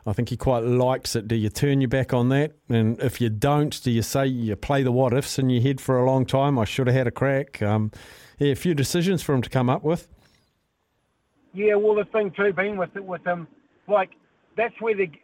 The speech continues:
Speaker 2: the go. You've, I've seen a, a couple of them. The guy McIntyre's played a few, a few over there. Fleetwood was a little bit like Fox a few years ago.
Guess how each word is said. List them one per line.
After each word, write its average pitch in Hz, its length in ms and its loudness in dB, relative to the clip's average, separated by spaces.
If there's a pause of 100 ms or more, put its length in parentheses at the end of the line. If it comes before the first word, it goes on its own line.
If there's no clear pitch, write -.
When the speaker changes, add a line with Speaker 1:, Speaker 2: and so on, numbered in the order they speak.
Speaker 2:
the 180 80 -8
go. 196 200 -4
You've, 180 200 -8 (180)
I've 190 140 -6 (100)
seen 208 160 -2
a, 214 60 -4 (140)
a 165 60 -12
couple 190 320 -4
of 180 60 -6
them. 165 80 -12
The 160 100 -8
guy 208 220 0
McIntyre's 180 680 -4 (100)
played 185 180 0
a 160 60 -14
few, 180 280 -12 (240)
a 156 80 -16
few 185 260 -2
over 175 200 2
there. 185 300 -4 (240)
Fleetwood 196 480 -4 (300)
was 160 180 -8
a 175 40 -8
little 190 200 -4
bit 185 180 -8
like 185 200 -2 (140)
Fox 196 260 -6 (260)
a - 80 -16
few 196 180 -12
years 185 320 -8
ago. 175 340 0